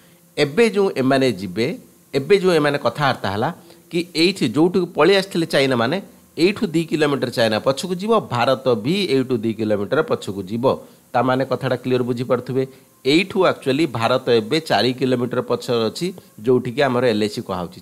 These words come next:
ଚାଇନା ବିଲକୁଲ ଯେଉଁଠି ଥିଲା ସେଇଠି ଅଛି, ହଁ, ଯୁଦ୍ଧ ପୂର୍ବରୁ ଆମେ କହିପାରିବା। ତେଣୁ ଭାରତର ତାର ଯେଉଁ ଟେରିଟୋରୀ ଚାରି କିଲୋମିଟର ଲସ୍ ହେଇଛି,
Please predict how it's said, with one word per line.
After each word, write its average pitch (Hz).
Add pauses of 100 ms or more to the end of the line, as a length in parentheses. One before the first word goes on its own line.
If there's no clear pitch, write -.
ଚାଇନା 123
ବିଲକୁଲ 120
ଯେଉଁଠି 104
ଥିଲା 147
ସେଇଠି 104
ଅଛି, 101 (320)
ହଁ, 127
ଯୁଦ୍ଧ 120
ପୂର୍ବରୁ 107
ଆମେ 101
କହିପାରିବା। 92 (320)
ତେଣୁ 180 (120)
ଭାରତର 196
ତାର 151
ଯେଉଁ 170 (120)
ଟେରିଟୋରୀ 127
ଚାରି 127
କିଲୋମିଟର 131
ଲସ୍ 104
ହେଇଛି, 143